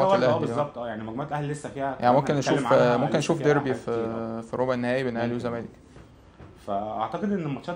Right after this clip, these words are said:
Speaker 2: هتبقى صعبة يعني في ال-، في الدور الجاي يعني، خصوصًا لو قابل حد ما بين الترجي أو سان داونز، يعني هم من أقوى الفرق في أفريقيا دلوقتي،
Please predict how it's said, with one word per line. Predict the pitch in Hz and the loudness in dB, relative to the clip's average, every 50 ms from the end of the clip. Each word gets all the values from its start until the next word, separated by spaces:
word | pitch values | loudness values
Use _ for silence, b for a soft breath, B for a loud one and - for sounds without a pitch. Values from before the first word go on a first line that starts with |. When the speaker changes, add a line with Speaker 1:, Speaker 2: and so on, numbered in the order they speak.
| 175 | -8
Speaker 2:
هتبقى | 190 - 113 | -8 -10 -10
صعبة | - - 156 147 110 107 | -6 -4 -4 -4 -4 -6
يعني | 107 107 107 95 | -10 -10 -12 -14
في | - - | -14 -16
ال-، | 90 85 87 | -16 -16 -16
في | 87 - | -16 -16
الدور | 101 98 110 127 | -14 -12 -10 -10
الجاي | 135 110 101 110 104 92 | -10 -10 -10 -10 -10 -10
يعني، | 87 87 90 101 - - | -12 -14 -18 -20 -20 -20
خصوصًا | - - 127 127 | -14 -12 -10 -8
لو | 127 123 110 104 104 98 90 | -6 -6 -4 -6 -6 -8 -10
قابل | 101 113 127 120 | -10 -12 -12 -8
حد | - 131 123 123 127 | -8 -8 -8 -6 -8
ما | 120 110 | -10 -10
بين | 113 117 | -8 -10
الترجي | 123 120 - 113 107 120 135 135 135 135 | -10 -10 -10 -10 -8 -8 -8 -8 -8 -8
أو | 104 104 101 | -8 -8 -10
سان | - 120 113 117 | -10 -12 -10 -8
داونز، | 113 113 113 110 101 101 | -8 -8 -8 -8 -8 -8
يعني | 110 117 110 | -10 -10 -10
هم | 113 113 113 110 107 95 90 90 87 92 90 | -10 -10 -10 -8 -8 -10 -10 -12 -16 -18 -20
من | 87 85 | -16 -14
أقوى | 104 110 - - 107 101 92 | -14 -12 -10 -8 -8 -8 -8
الفرق | 92 92 - 120 117 110 | -10 -12 -12 -12 -12 -12
في | - 101 | -12 -16
أفريقيا | - - 120 110 - 117 | -18 -18 -18 -14 -14 -12
دلوقتي، | 98 101 107 110 110 - 135 135 | -10 -10 -10 -10 -10 -12 -12 -14